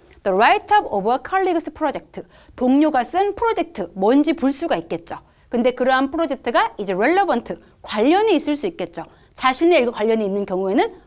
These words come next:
"어? 지금 이거 업무하세요? 저도 이거 하는데." 이렇게 말을 걸 수도 있고요. 아니면은 오알 뒤에 보니까 새로운 회사 정책까지 알 수가 있겠죠. 복사기 나오는 거 보면서.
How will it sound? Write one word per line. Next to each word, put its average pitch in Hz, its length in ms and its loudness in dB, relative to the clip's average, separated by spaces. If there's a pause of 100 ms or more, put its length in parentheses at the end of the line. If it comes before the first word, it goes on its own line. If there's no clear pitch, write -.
"어? - 260 2 (100)
지금 302 260 2
이거 262 220 2
업무하세요? 269 640 2
저도 262 220 0
이거 247 220 2
하는데." 208 360 0 (180)
이렇게 349 300 2
말을 220 240 2
걸 202 140 -2
수도 - 160 -8
있고요. 190 580 0 (220)
아니면은 240 560 0
오알 254 300 0
뒤에 247 180 -2
보니까 196 480 -2 (200)
새로운 440 460 2
회사 427 160 0 (180)
정책까지 330 540 0
알 175 120 0
수가 214 200 -6
있겠죠. - 360 -12 (260)
복사기 254 320 0
나오는 208 320 2
거 190 80 -2
보면서. 165 420 -6